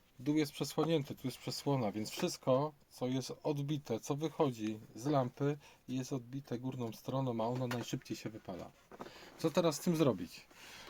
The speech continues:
Słuchajcie, można regenerować ten element.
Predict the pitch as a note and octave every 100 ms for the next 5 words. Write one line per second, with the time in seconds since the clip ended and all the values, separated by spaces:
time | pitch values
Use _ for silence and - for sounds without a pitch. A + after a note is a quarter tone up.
0 | - - - - - - - - - _
1 | _ - - D3+ C#3+ D3+ D#3 D#3+ D#3+ D#3
2 | D#3+ E3 D#3+ D#3 B2 A#2+ - B2 A2+ G#2+
3 | G#2+ B2 C#3+